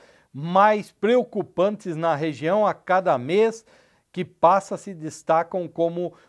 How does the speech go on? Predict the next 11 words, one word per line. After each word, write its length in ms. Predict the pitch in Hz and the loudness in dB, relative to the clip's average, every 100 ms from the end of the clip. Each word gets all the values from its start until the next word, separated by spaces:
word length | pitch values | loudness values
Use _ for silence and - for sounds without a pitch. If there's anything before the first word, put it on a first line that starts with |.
| - | -8
uma 140 | 143 | -4
das 220 | 160 170 | -2 -4
principais 840 | - 262 294 - 202 - 196 214 180 | -4 -4 -4 -6 -8 2 2 2 0
ações 580 | 175 - 185 185 185 - | -2 -2 -6 -6 -6 -8
criminosas 800 | 220 240 214 156 151 165 170 170 | -4 -2 -2 -2 0 0 -2 -6
praticadas. 840 | - 170 165 - 127 98 76 - _ _ _ | 0 0 0 -8 -6 -6 -10 -20 _ _ _
Somente 500 | - 196 185 220 240 | 0 4 4 4 -4
no 140 | 220 202 | -6 -2
mês 240 | 202 196 | 0 -2
de 160 | 196 175 | -4 -6
julho, 640 | 117 233 277 147 107 | 0 2 2 0 -6